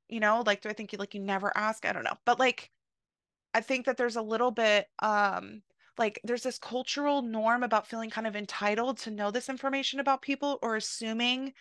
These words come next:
that people will want to disclose that. And there's just so many experiences that could be happening for people that would make them not feel comfortable talking about that in that moment.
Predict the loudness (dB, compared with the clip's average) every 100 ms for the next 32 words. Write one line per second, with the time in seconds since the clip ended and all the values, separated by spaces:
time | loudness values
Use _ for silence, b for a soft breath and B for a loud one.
0 | B B 2 2 2 0 2 2 2 2
1 | 0 0 0 0 0 -8 -8 -4 0 0
2 | 4 4 4 2 B B B 0 0 0
3 | -2 -4 -6 0 2 2 0 0 -2 -8
4 | -4 -2 -2 -2 -6 -4 -4 -4 -6 -4
5 | -4 -4 -6 -6 -4 -4 -4 -2 4 4
6 | 4 -2 B B B 2 2 2 0 -2
7 | -4 -2 -2 0 2 2 2 -4 -4 -4
8 | -8 -6 -6 -2 -4 -4 -2 -2 -4 -4
9 | -4 -2 -2 -4 -4 -6 -8 -10 -10 -12